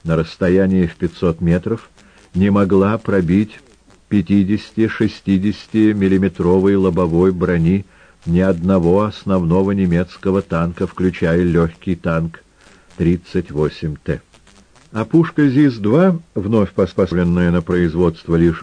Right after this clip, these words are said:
в сорок третьем году, эти танки могла поразить и на расстоянии в два километра. А на расстоянии пятьсот метров она пробивала сто шестимиллиметровую броню, лобовую броню танка "Тигр".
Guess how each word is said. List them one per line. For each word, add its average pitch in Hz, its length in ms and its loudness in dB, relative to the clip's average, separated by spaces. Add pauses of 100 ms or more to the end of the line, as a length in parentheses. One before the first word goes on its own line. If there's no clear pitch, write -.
в - 60 -20
сорок 82 280 0
третьем 87 380 -2
году, 92 340 -2 (540)
эти 156 240 0
танки 160 380 0
могла 123 380 0
поразить 113 520 0 (400)
и 104 100 -2
на 104 120 0
расстоянии 113 720 0
в 85 100 -4
два 87 240 -2
километра. 90 760 -2 (720)
А 90 140 -6
на 104 80 0
расстоянии 113 680 0
пятьсот 110 440 -4
метров 147 360 0 (540)
она 101 340 0
пробивала 113 800 0 (280)
сто - 440 -2
шестимиллиметровую 104 1200 0
броню, 85 460 0 (420)
лобовую 85 680 2
броню 104 340 0
танка 92 500 -4
"Тигр". 80 440 -6